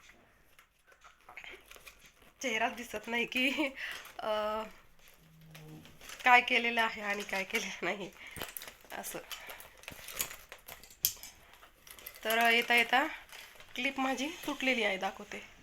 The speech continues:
माझे केस खूप जास्त दाट आहे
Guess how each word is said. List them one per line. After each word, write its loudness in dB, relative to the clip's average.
माझे 0
केस 0
खूप -6
जास्त 0
दाट 6
आहे -2